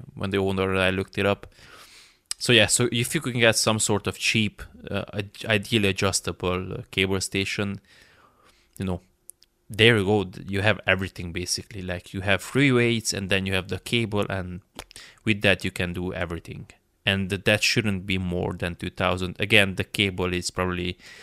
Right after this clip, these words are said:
uh, the last piece to get, and also the most,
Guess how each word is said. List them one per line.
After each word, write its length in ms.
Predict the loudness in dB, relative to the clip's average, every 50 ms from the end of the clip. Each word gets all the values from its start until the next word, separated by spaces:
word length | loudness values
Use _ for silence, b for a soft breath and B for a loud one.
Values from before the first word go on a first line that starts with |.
| B B B B B B B B -10
uh, 160 | -8 -8 -8 -2
the 120 | 0 4
last 260 | 6 6 6 4 4 0
piece 260 | -2 -2 -2 -2 -2
to 120 | -4 -6
get, 320 | 0 4 4 4 4 2 -2
and 140 | -4 -2
also 260 | -2 -2 -2 -4 -6 -4
the 140 | -4 -4
most, 540 | -2 -2 -2 -2 -2 -2 -2 -2 -4 -8 -16